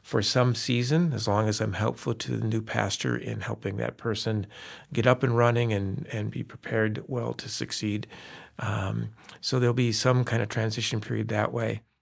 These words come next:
And then also the bishop has allowed the, me the opportunity to be a part of the discernment process with who that person will be. And that's a unique thing that doesn't typically happen.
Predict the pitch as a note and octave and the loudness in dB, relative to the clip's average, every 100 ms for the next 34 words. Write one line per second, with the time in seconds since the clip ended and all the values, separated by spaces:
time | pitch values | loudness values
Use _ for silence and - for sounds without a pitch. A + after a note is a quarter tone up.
0 | _ - - - C3 C3+ C3+ C#3 C#3+ - | _ -20 -6 2 6 8 8 8 6 4
1 | A#2+ A2 A2 A2 G#2+ G2+ G2+ G#2 G2+ G#2+ | 2 2 2 0 0 0 2 2 2 2
2 | A#2+ - _ _ - C#3+ - B2 A#2 A#2+ | 0 -6 _ _ -12 -12 -6 -2 2 2
3 | G#2+ G2 G2 - - A#2 A2 G#2+ G#2 G2+ | 2 2 0 -4 -4 -2 -2 -2 -2 -4
4 | - - - - A#2 A#2 A2 A#2+ A#2+ A2+ | -12 -20 -14 -4 2 4 4 4 4 4
5 | A2 G#2 G#2 - A#2 A2 - - G#2 F#2+ | 0 -2 0 2 2 2 -2 -2 0 0
6 | - G2 G2+ - B2+ A2+ - - G#2 - | -2 -4 -6 -2 0 0 0 -4 -4 -4
7 | G#2 G#2 - G2+ D2 - _ - - - | -6 -8 -4 -4 -4 -8 _ -20 -20 -12
8 | - A2+ A2+ A2 G#2+ G#2 G#2 G#2+ G#2+ - | -4 2 2 2 0 2 2 2 0 -2
9 | A#2+ F#2 F2+ F#2 - A2 G#2 G#2 _ _ | -2 0 -2 -6 -4 -4 -4 -8 _ _
10 | - B2+ A2 G2+ G2 G2 G2 - A2 | -10 -6 -4 -2 -2 0 -2 -4 -10